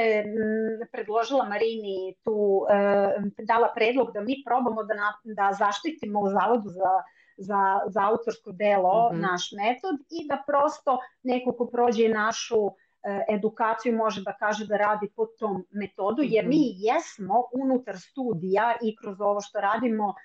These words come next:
Speaker 1: napravile, a, nešto što se zove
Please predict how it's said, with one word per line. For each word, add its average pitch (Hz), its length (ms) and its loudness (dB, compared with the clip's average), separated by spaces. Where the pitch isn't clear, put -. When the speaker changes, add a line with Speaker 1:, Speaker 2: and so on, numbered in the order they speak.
Speaker 1:
napravile, 214 920 0
a, 202 300 0
nešto 220 380 0
što - 240 -10
se - 160 -14
zove 220 600 8